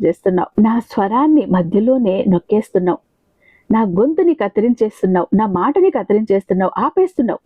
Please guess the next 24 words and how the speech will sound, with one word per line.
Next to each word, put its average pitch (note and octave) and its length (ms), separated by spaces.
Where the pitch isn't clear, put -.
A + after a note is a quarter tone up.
ఇక్కడ F#3+ 420
నా A#3 180
శక్తి D4+ 400
తలుపులని C4 840
నీ D4 280
చేజేతులారా B3 720
నువ్వే F#3+ 280
మూసేస్తున్నావు F3+ 680
బిడ్డ. F3+ 280
ఇదే D#4+ 200
ఆఖరు, B3 400
ఆఖరి D4 340
ప్రయత్నం. G3 460
ఈ B3 60
ఒక్క B3+ 220
ఆఖరి D4+ 340
ప్రయత్నం A3+ 560
చేస్తాను, G3 500
ఇక - 80
ఆ C4+ 120
తర్వాత C#4 560
వదిలేస్తాను. F#3 640
ఆ C4 200
తర్వాత D#4 240